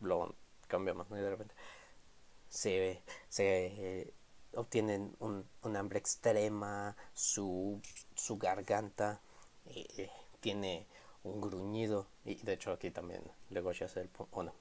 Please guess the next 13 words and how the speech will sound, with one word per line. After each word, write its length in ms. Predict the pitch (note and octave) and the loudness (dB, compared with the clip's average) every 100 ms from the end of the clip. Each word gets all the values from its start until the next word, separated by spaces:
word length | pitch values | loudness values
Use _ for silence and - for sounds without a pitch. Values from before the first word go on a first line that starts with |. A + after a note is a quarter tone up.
| - | 0
Paru 220 | - F2+ F2 | 6 8 6
hace 120 | F2 | 2
el 80 | E2 | -2
punto 200 | F#2 F#2 | 2 2
de 60 | |
mostrarnos 540 | F2+ F2+ F2+ F#2 F#2+ E2+ | 2 0 -2 -2 -4 -4
a 340 | F2 F2 F2 | -4 -4 -2
Legoshi. 420 | F#2 F#2+ - - - - - - - - | -2 -4 -6 -8 -10 -16 -16 -18 -16 -6
Y 80 | F2+ | -2
Legoshi 220 | F#2+ F#2 | 0 -2
está 140 | - | -4
como, 180 | - F2+ - - - - | -6 -6 -8 -16 -14 -6
"Kyu, 1000 | - A2 G#2 G#2 G#2+ G#2 G2+ F#2+ F#2 | -2 2 2 2 2 2 0 0 -4